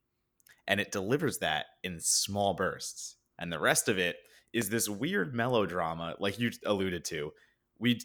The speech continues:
focus away from the time-traveling fish-out-of-water, crossbow-wielding slayer, and we just start focusing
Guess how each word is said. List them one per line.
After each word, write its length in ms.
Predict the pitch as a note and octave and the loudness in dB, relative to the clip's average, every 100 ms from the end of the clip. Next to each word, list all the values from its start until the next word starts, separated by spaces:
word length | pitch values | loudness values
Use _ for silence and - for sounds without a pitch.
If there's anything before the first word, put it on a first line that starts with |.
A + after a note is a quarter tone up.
| - | 0
focus 420 | - G#3+ A3+ - | 6 6 6 2
away 380 | E3 C#3+ A#2+ - | 4 4 4 2
from 440 | - A#2+ A2+ G2+ | 2 2 4 2
the 280 | G#2 G#2 G#2 _ _ | 0 0 0 _ _
time-traveling 920 | - C#3 A3+ B3 - F3+ F3 D#3 D#3 B2+ | -8 0 2 2 2 4 4 4 2 0
fish-out-of-water, 1080 | - D3+ - C3+ B2 A#2 G#2 A2+ G#2+ G2+ G2 - _ - | -2 0 2 4 4 4 4 6 6 4 2 -6 _ -6
crossbow-wielding 1160 | - D#3 G3 - E3 C#3+ C3+ B2+ A#2 A2 G2+ - - | 4 6 6 6 6 8 6 6 4 4 -2 -8 -4
slayer, 680 | - - C3 A2 D2+ D2 G2 _ _ _ _ - | 0 2 6 6 4 0 -4 _ _ _ _ 4
and 160 | B2+ B2 | 6 6
we 80 | |
just 260 | B2+ C#3 - | 6 4 4
start 340 | D#3+ F#3 - | 4 4 2
focusing 600 | - D3+ D3+ - B2+ A#2+ | 4 4 4 2 2 2